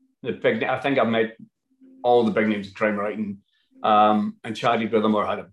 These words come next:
beer with them. You know, Stephen King's is a wee bit different, you know, he, he's, he's a legend. Um, so yeah, we chatted about back, uh, backstage first,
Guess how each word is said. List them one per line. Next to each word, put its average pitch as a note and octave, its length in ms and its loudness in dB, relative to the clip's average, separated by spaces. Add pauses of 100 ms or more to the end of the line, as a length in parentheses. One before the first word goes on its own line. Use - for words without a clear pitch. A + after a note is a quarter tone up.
beer A#2 220 2
with G#2+ 120 2
them. G#2 320 0 (280)
You - 200 -6
know, D3+ 320 -2
Stephen F3+ 580 -8
King's F3+ 440 -4
is D3 200 -2
a D#3+ 80 -4
wee C4 120 -4
bit - 160 -6
different, B2+ 380 -2
you B2+ 80 -2
know, D3+ 220 4
he, B2 240 -2
he's, B2+ 320 -10
he's B2+ 220 -6
a A#2 80 -10
legend. B2+ 380 -4 (600)
Um, A#2+ 680 2
so D3 100 -4
yeah, D3+ 160 6
we D3 140 2
chatted C#3 280 2
about A2+ 280 0
back, A#2 280 0 (200)
uh, A2 380 0 (800)
backstage A2+ 400 -2
first, - 520 -2